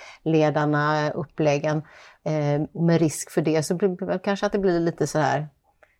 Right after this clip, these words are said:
tillbakalutat, det möjligen då, men, men det känns ju som att de verkligen har, liksom, de har koll på vad de gör.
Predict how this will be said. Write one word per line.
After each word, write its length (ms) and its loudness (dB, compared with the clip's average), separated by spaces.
tillbakalutat, 1000 0
det 120 2
möjligen 520 2
då, 140 0
men, 260 0
men 140 2
det 80 0
känns 220 0
ju 40 -2
som 160 -2
att 120 -2
de 240 -2
verkligen 380 2
har, 240 4
liksom, 260 -4
de 100 -2
har 80 0
koll 280 -2
på 160 -10
vad 100 0
de 100 -2
gör. 400 -2